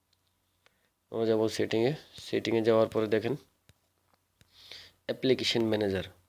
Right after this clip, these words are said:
অ্যাপ্লিকেশন ম্যানেজার যাওয়ার পরে আমার ডাউনলোড করা সবগুলো, আহ, অ্যাপ এখানে চলে আসছে। এখন আমরা যাব WhatsApp-এ। যেহেতু আমরা WhatsApp-এ থেকে ফিরে আনবো সবগুলো ডিলিট হয়ে যাওয়া ফাইল,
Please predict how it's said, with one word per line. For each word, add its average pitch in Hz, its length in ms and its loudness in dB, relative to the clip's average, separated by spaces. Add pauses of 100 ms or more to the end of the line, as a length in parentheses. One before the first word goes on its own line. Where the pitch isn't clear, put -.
(480)
অ্যাপ্লিকেশন 120 580 -2
ম্যানেজার 120 440 8
যাওয়ার 117 240 8
পরে 120 180 4
আমার 117 260 6
ডাউনলোড 113 480 6
করা 120 240 4
সবগুলো, 113 500 4
আহ, - 880 -4
অ্যাপ 113 260 2
এখানে 113 340 2
চলে 110 240 0
আসছে। 101 260 0 (600)
এখন 117 160 -2
আমরা 113 260 4
যাব 120 280 4 (640)
WhatsApp-এ। 107 600 0 (1000)
যেহেতু 107 260 -4
আমরা 110 140 2
WhatsApp-এ 110 480 2
থেকে 120 280 0 (380)
ফিরে 113 240 0
আনবো 107 240 0
সবগুলো 107 360 -2
ডিলিট 104 300 0
হয়ে 104 140 2
যাওয়া 101 200 0
ফাইল, 104 260 2